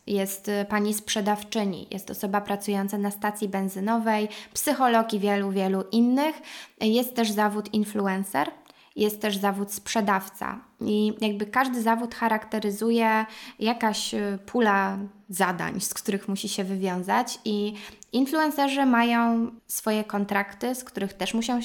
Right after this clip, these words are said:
muszą się wywiązać i tak jak każdy z nas chodzi do pracy każdego dnia, pracą influencera jest zamieszczanie, e, postów sponsorowanych.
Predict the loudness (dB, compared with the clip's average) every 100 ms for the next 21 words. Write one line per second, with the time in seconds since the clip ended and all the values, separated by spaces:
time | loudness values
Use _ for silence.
0 | 0 0 2 0 0 -2 0 0 2 0
1 | -2 -4 -4 -2 0 2 2 2 2 2
2 | 2 0 0 0 0 -2 -2 -2 -2 -4
3 | -4 -2 -2 -2 -2 -2 -2 0 -2 -4
4 | -12 -14 -2 2 4 2 2 0 2 0
5 | 0 2 2 2 0 -4 -4 0 0 0
6 | -2 0 0 0 0 -2 -4 -4 -6 -2
7 | -4 -4 -6 -8 -10 -18 -20 -12 -4 0
8 | 0 0 -2 -2 -2 -2